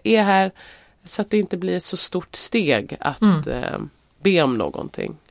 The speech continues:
Speaker 1: eller
Speaker 2: Mm.
Speaker 1: ta emot något. Så det tar jag verkligen med mig.
Speaker 2: Ja, vad fint.
Speaker 1: Mm, ja, men jättefint. Alltså, så glad att jag fick uppleva att det kan vara på det här sättet.
Speaker 2: Mm.
Speaker 1: Verkligen. Från folk som man inte känner. Ja,
Speaker 2: Ja.
Speaker 1: det är ju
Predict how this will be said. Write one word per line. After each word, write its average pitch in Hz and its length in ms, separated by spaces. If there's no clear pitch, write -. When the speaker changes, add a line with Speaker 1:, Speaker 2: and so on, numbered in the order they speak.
Speaker 1:
eller 170 220
Speaker 2:
Mm. 208 120
Speaker 1:
ta 135 80
emot 147 400
något. - 460
Så - 160
det 175 140
tar - 140
jag 135 80
verkligen - 320
med - 140
mig. - 180
Speaker 2:
Ja, 208 100
vad 214 120
fint. - 560
Speaker 1:
Mm, 202 360
ja, 202 140
men 196 140
jättefint. 170 680
Alltså, - 200
så 202 160
glad 214 380
att 131 120
jag 139 120
fick 139 120
uppleva 180 560
att 120 100
det 147 60
kan 147 240
vara 123 320
på 185 120
det 151 60
här 131 200
sättet. - 880
Speaker 2:
Mm. 151 360
Speaker 1:
Verkligen. - 520
Från 160 540
folk 151 280
som 151 140
man 151 120
inte 131 200
känner. 165 540
Ja, - 140
Speaker 2:
Ja. 175 240
Speaker 1:
det 95 60
är - 40
ju 50 80